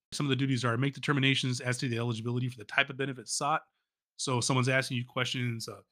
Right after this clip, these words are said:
do they have enough military service, medical evidence, an evaluation of evidence of income, et cetera, et cetera.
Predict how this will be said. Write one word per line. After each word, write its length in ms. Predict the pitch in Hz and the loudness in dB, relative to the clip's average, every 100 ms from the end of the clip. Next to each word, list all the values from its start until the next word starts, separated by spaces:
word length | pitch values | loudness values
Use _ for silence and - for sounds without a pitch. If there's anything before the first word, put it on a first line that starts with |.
| _ _ | _ _
do 60 | - | -4
they 80 | 131 | 2
have 180 | 135 127 | 2 4
enough 300 | 127 123 127 | 2 0 0
military 380 | 120 120 117 | -2 -2 -2
service, 420 | 113 120 113 113 - | -4 -4 -4 -6 -8
medical 320 | 117 117 113 | -8 -8 -12
evidence, 440 | 113 113 110 - _ _ _ - | -10 -10 -8 -10 _ _ _ -8
an 60 | 117 | 0
evaluation 640 | 120 117 113 117 113 120 | 4 4 6 4 4 2
of 100 | 107 | 2
evidence 320 | 113 113 110 | 2 2 0
of 100 | 107 | 2
income, 360 | 113 113 117 107 | 0 2 0 2
et 100 | - | 0
cetera, 180 | 117 | 0
et 120 | 107 - | 0 2
cetera. 320 | 117 117 | 4 4